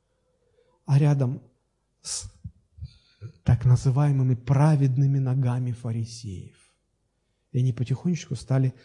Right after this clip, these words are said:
сматывать удочки и уходить. И когда женщина осталась одна, Иисус поднял свой гл-, свой взор на неё,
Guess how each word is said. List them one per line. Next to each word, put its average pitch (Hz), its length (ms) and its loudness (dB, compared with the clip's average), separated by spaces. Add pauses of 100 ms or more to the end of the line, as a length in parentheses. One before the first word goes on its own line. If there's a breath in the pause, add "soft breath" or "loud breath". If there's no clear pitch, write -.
сматывать 127 640 0
удочки 151 400 -2
и 127 160 -4
уходить. 123 640 -4 (280 soft breath)
И 135 60 -2
когда 160 160 6
женщина 165 420 2
осталась 156 520 -4
одна, 123 640 -4 (2750)
Иисус - 340 -4
поднял 165 580 2 (400)
свой 139 260 2
гл-, 147 300 -2
свой 147 240 2
взор 139 300 4
на 123 100 4
неё, 92 360 0